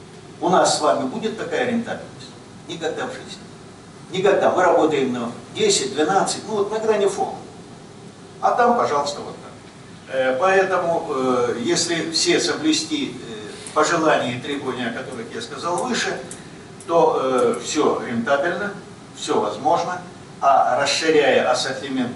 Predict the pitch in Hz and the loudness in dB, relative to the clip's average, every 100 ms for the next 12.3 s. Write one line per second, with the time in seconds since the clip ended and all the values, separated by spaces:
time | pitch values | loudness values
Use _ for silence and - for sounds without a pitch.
0 | - 147 151 135 117 120 117 117 123 117 | -4 -2 0 0 0 -2 -6 -6 -8 -6
1 | 127 131 - 427 - - 185 - - - | -2 -2 0 -4 -4 -6 -8 -12 -16 -18
2 | - 123 117 139 135 135 147 135 117 131 | -14 -8 -6 -2 -2 -2 0 0 -2 -6
3 | 123 123 190 190 185 170 165 - - - | -6 -2 2 2 2 -2 -8 -10 -16 -16
4 | - - - - 127 - 180 185 - - | -8 -4 -4 -4 -6 -4 2 2 2 -2
5 | - - 131 123 113 - - - - - | -8 -8 -10 -8 -8 -10 -12 -18 -18 -20
6 | - - - - - 135 143 143 147 139 | -20 -20 -20 -20 -8 -4 -2 -2 -2 0
7 | 180 - 113 120 120 117 113 - - 123 | 2 2 0 -2 0 0 -2 -6 -6 -6
8 | 113 110 - - - - 381 - 233 123 | -6 -6 -6 -6 -6 -8 -8 -10 -10 -8
9 | 131 403 403 - - - - - - - | -2 0 0 -4 -16 -18 -18 -20 -18 -14
10 | - - - - - 151 139 127 - 127 | -12 -4 -2 -2 -4 -4 -2 -4 -6 -6
11 | 123 190 - 147 117 113 107 - 131 123 | -4 -4 -2 -2 -4 -6 -8 -6 -6 -6
12 | - - - | -10 -12 -14